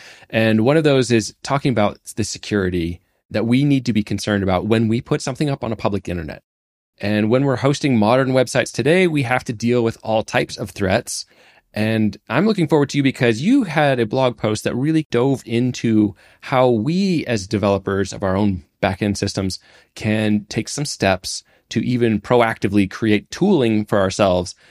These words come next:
to kind of help with automated attack prevention and just some of the, the brute force things that we see a lot. So before we get into all of that, which I'm really looking forward to, I'd love to hear more about you. So first, tell us about yourself. Like, where do you live and what kind of work are you doing?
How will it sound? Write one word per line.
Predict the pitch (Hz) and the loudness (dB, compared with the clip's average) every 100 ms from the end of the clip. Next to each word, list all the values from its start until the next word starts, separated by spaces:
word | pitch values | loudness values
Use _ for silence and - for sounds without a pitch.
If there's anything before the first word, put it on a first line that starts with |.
| - _ | -20 _
to | - 107 98 90 _ _ _ _ _ _ | 0 2 2 -2 _ _ _ _ _ _
kind | - 120 | -12 -8
of | 117 | -6
help | - 127 - | -4 -4 -6
with | - 123 - | -6 -6 -4
automated | 110 120 110 98 95 90 85 - _ | -2 0 2 2 2 0 -4 -8 _
attack | 110 - 104 90 - _ _ - | -10 -4 -4 -4 -10 _ _ -6
prevention | 98 95 87 - 67 - _ _ _ - | -2 -2 -4 -6 -12 -16 _ _ _ -8
and | 95 92 90 | -2 -2 -2
just | 101 | -4
some | - 104 | -2 0
of | |
the, | 95 87 | 0 0
the | 98 | -4
brute | 90 104 | -4 -4
force | - 104 95 | -2 -2 -2
things | - 87 85 | -2 -4 -6
that | - | -8
we | |
see | 90 - | -8 -8
a | 80 | -6
lot. | 71 65 - _ _ _ _ _ - | -6 -6 -12 _ _ _ _ _ -2
So | 110 | 0
before | 104 113 160 | 2 2 4
we | 196 | 4
get | 143 135 | 4 2
into | 120 | 4
all | 98 107 | 4 2
of | 92 | 2
that, | 98 101 | 2 2
which | 110 | 0
I'm | 110 101 | 2 4
really | 143 | 4
looking | 147 123 101 | 2 0 2
forward | 95 87 | 2 0
to, | - 90 - - - - | 0 -2 -4 -12 -20 -6
I'd | 120 | 0
love | 139 | 2
to | 127 | 4
hear | 123 | 2
more | 117 | 4
about | 107 92 | 4 2
you. | 90 90 58 64 | 0 -2 -4 -12
So | - 127 117 117 117 | -4 0 4 4 0
first, | - 202 - - | -2 -4 -4 -8
tell | - | -4
us | 143 | -2
about | 135 131 | 0 -2
yourself. | 139 - 123 151 | 0 2 0 2
Like, | 135 - | -2 0
where | 127 | 0
do | |
you | 165 | 2
live | 139 104 139 | 2 4 2
and | 131 104 | 0 -2
what | 117 | -4
kind | 143 | -4
of | 120 | -2
work | 123 185 | -2 -2
are | |
you | 107 | -4
doing? | 78 58 - | -4 -8 -10